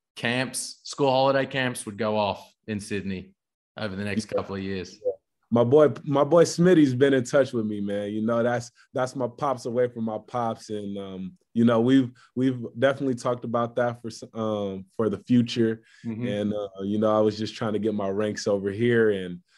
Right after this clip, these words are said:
Speaker 1: Uh-huh.
Speaker 2: um, covid, but I'm definitely gonna do that. That's definitely gonna be
Speaker 1: Except
Speaker 2: something
Speaker 1: he,
Speaker 2: that happens.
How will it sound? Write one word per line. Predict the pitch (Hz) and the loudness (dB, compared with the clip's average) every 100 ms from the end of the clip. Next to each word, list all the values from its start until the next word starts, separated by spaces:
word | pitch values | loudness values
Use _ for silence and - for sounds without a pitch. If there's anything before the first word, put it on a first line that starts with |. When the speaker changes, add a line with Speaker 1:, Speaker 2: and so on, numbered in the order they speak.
| - | -10
Speaker 1:
Uh-huh. | 95 98 | -6 -2
Speaker 2:
um, | 110 95 92 - - _ | -2 -2 -6 -10 -20 _
covid, | 110 110 107 101 | 2 4 4 2
but | 104 | 0
I'm | 101 120 107 | 0 2 2
definitely | 117 117 117 110 | 2 0 -2 -4
gonna | 101 95 | -4 -6
do | 87 92 | -8 -8
that. | 82 80 - _ | -8 -10 -14 _
That's | 107 104 104 | -2 -2 0
definitely | 104 101 104 98 95 | -2 -2 -6 -8 -8
gonna | 92 | -10
be | 87 85 98 101 | -12 -12 -8 -6
Speaker 1:
Except | - - 151 | -4 0 0
Speaker 2:
something | 165 | 0
Speaker 1:
he, | |
Speaker 2:
that | 175 | -2
happens. | 92 - | -6 -16